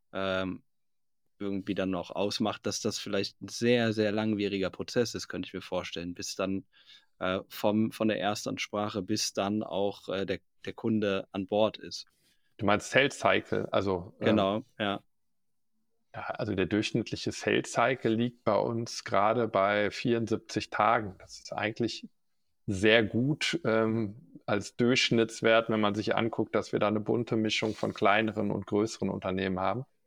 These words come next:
Speaker 2: Und ja, natürlich ist es so, dass man bei den kleineren Unternehmen kürzere Entscheidungswege hat und bei den größeren längere. Deswegen ist es auch ganz gute Streuung in dem Portfolio,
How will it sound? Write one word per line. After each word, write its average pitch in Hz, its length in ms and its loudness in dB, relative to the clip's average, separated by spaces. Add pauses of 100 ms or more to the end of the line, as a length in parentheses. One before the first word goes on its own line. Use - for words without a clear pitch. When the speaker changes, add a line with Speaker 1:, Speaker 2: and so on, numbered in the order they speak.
(140)
Speaker 2:
Und - 180 -6
ja, 107 200 8
natürlich 123 480 4
ist - 200 2
es - 140 -4
so, 147 340 2
dass 110 180 0
man 110 140 2
bei 104 80 4
den 107 120 2
kleineren 110 460 4
Unternehmen 104 640 0
kürzere 123 360 0
Entscheidungswege 120 800 0
hat 120 280 -4 (380)
und 107 160 -4
bei 92 160 4
den 98 120 2
größeren 104 520 0
längere. 101 520 -2 (1300)
Deswegen 113 440 2
ist - 200 -4
es 127 120 -4
auch 107 200 2
ganz 107 320 0
gute 117 500 2 (360)
Streuung 120 680 6
in 113 120 4
dem 107 140 4
Portfolio, 113 920 4